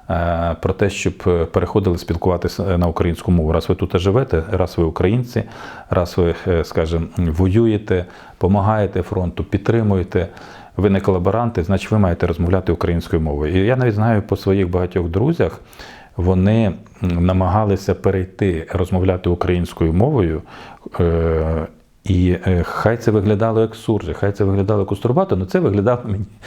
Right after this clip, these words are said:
мені це було приємно, знаєте. Зараз дехто з них, е, знов повернувся на російську мову. Е, ну, е, знаєте, е, є така приказка: "Не судіть, де не будете судімі".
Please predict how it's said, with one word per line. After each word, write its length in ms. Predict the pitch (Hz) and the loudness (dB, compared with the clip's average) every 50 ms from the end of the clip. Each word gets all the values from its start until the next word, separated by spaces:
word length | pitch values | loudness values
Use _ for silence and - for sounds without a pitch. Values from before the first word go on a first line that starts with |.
| - - | -8 -2
мені 300 | - 117 113 127 127 127 - - | 2 2 4 4 2 0 0 0
це 100 | 127 107 | 2 2
було 260 | 98 110 101 104 101 | 4 4 4 4 2
приємно, 720 | - - 113 107 98 92 95 95 87 80 80 80 80 80 | 2 2 0 2 2 2 2 2 2 0 -4 -6 -8 -8
знаєте. 560 | - - 107 - 90 98 90 82 - - - - - - - - - - - - - | -2 0 0 0 0 0 -4 -4 -4 -6 -8 -8 -10 -12 -10 -10 -12 -12 -16 -10 -6
Зараз 360 | - 90 92 127 151 160 123 98 | -2 0 2 2 2 2 2 2
дехто 320 | 104 123 - - - 98 | 2 0 2 2 0 0
з 100 | 87 92 | 2 2
них, 320 | 98 110 123 123 - - | 2 2 2 0 0 0
е, 180 | 95 95 90 87 | 0 2 2 2
знов 240 | 87 90 107 120 120 | 2 2 2 2 2
повернувся 480 | - 90 87 87 85 95 98 - - | 0 0 0 0 0 0 0 0 0
на 120 | 85 85 82 | 0 2 2
російську 440 | 85 - - 85 76 - - - 78 | 0 0 -2 -2 -2 -2 -4 -4 -2
мову. 260 | 76 76 71 67 - - - - - - - - - - - - - - - | -2 -2 -4 -6 -8 -10 -16 -20 -18 -18 -16 -16 -16 -16 -18 -18 -16 -8 -4
Е, 420 | 90 87 85 85 87 87 85 85 - - - - - - - - _ _ _ _ _ _ _ - - | -2 -2 0 0 0 -2 -2 -4 -6 -10 -16 -20 -20 -20 -20 -20 _ _ _ _ _ _ _ -4 0
ну, 340 | 151 180 175 - - 98 98 | 2 2 2 2 2 2 2
е, 80 | 95 | 2
знаєте, 640 | 90 98 127 147 160 151 - - - 92 90 85 - - | 0 0 0 0 0 0 0 -2 0 0 0 0 -2 -2
е, 420 | 92 87 85 82 80 80 80 82 82 98 | -2 0 0 0 0 -2 -2 -2 0 0
є 80 | 123 | 0
така 200 | 123 - - 117 | 2 0 0 0
приказка: 440 | 110 - 120 - - 98 - - 92 | 0 0 0 0 0 -2 0 0 0
"Не 120 | 87 87 | 0 0
судіть, 340 | 87 - 101 92 107 107 - 92 | 0 0 0 2 2 2 0 0
де 100 | 85 95 | 0 0
не 100 | 90 90 | 0 0
будете 340 | 90 95 95 92 92 - 95 | 0 0 0 0 -2 -4 -4
судімі". 520 | - - 95 87 98 117 127 131 107 85 | -2 -2 -2 0 2 2 2 2 0 0